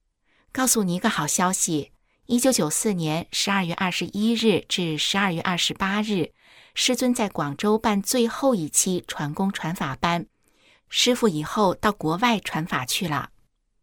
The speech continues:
我说：“我想去，我真很想去。”当时正是年底，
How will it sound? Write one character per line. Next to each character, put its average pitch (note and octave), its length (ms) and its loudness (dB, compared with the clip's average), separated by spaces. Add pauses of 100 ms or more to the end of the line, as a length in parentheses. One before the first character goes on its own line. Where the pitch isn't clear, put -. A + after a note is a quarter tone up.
(520)
我 D3+ 160 -2
说 E3 360 -4 (460)
：“我 A#3+ 120 4
想 F3 240 2
去， - 360 2 (340)
我 G3 80 2
真 C4+ 280 2
很 G#3+ 200 0
想 D3 220 0
去。” - 400 -2 (1500)
当 G3 200 2
时 F3 320 0
正 A3 180 0
是 E3 260 -2
年 D#3 300 -2
底， - 420 -4